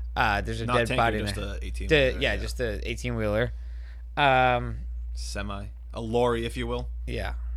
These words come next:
Speaker 1: Is it, what's it, Aus-, Australian or something?
Speaker 2: It's
Speaker 1: Calling it?
Speaker 2: British, but I assume they use the same term in
Speaker 1: Oh.
Speaker 2: Australia.
Speaker 1: Uh, it's not always a good
Speaker 2: <laughs> I don't
Speaker 1: assumption.
Speaker 2: know.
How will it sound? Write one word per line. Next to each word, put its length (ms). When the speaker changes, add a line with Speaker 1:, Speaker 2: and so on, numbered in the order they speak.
Speaker 1:
Is 120
it, 100
what's 220
it, 80
Aus-, 260
Australian 560
or 60
something? 340
Speaker 2:
It's 80
Speaker 1:
Calling 160
it? 120
Speaker 2:
British, 360
but 80
I 60
assume 260
they 100
use 140
the 60
same 200
term 240
in 80
Speaker 1:
Oh. 40
Speaker 2:
Australia. 420
Speaker 1:
Uh, 320
it's 140
not 260
always 300
a 40
good 100
Speaker 2:
<laughs> 0
I 20
don't 60
Speaker 1:
assumption. 300
Speaker 2:
know. 60